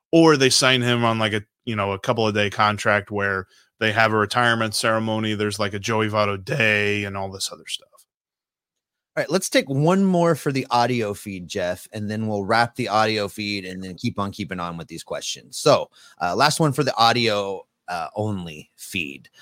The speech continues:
Speaker 2: Uh, Carrie says she has another prediction. Uh, I see Benson breaking out, twenty homers. Uh,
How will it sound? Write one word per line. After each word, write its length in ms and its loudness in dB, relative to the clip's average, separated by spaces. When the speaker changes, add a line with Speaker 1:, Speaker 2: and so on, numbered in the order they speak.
Speaker 2:
Uh, 240 -2
Carrie 300 8
says 440 4
she 180 0
has 180 8
another 460 2
prediction. 760 -4
Uh, 180 -10
I 160 2
see 220 -2
Benson 420 2
breaking 320 0
out, 220 -6
twenty 340 4
homers. 580 4
Uh, 360 -2